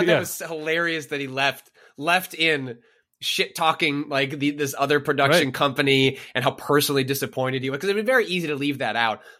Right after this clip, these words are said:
Speaker 1: But I thought, especially as part of a, a season that was getting more intimate about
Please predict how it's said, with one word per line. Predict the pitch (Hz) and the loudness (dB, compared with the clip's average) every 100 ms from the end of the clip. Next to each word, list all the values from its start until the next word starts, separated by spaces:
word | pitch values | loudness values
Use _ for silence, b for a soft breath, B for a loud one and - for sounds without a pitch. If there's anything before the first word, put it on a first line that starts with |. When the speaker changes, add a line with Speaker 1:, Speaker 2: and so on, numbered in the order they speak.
| - | -2
Speaker 1:
But | 147 | 0
I | |
thought, | 139 156 147 - | 4 4 2 0
especially | 160 - 214 175 | -4 0 2 0
as | 151 | 2
part | 156 139 | 2 2
of | 131 | 0
a, | 120 | -4
a | |
season | - 156 135 123 | -4 -4 -2 0
that | 120 113 - _ _ _ - | 2 0 -2 _ _ _ -8
was | 120 | -6
getting | 110 139 139 | -2 0 0
more | 127 123 117 - | 0 0 -2 -4
intimate | 131 143 143 143 120 | -6 -2 0 -2 -4
about | 110 107 107 | 0 2 2